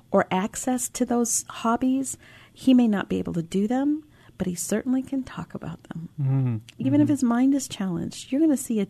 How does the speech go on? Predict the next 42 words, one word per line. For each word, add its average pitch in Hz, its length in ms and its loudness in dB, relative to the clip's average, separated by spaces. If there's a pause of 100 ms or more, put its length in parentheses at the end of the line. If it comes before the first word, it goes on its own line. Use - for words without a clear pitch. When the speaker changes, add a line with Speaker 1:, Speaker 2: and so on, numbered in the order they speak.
(120)
Speaker 1:
twinkle. 226 580 -2
He 233 140 -4
can 226 180 2
communicate 202 720 2
about - 320 -8
those - 220 -10
things. - 440 -8
Speaker 2:
Yeah. 135 320 0 (200)
Speaker 1:
Um, 196 340 0
and 196 160 0
so 214 160 0
that's 214 460 -2
why 214 160 0
it's 190 180 -4
important 190 480 -2
to 185 60 -6
be 190 160 -4
really 180 280 0
honest. 180 360 -2
And 175 100 -2
some 190 160 0
things 180 300 -2
are 165 80 0
just 165 360 -4
like, 160 160 -4 (260)
that 170 200 -2
has - 180 -6
no 160 260 -2
pertinence - 540 -6
to - 120 -16
today. 113 440 -8 (600)
Um, 165 400 0 (160)
other 247 220 8
things 220 260 0
are 196 80 2
more, 190 600 2 (520)
um, 175 340 -4
specific - 640 -2
in 180 120 2
terms 185 280 -2
of 170 100 -6
today. 165 600 -2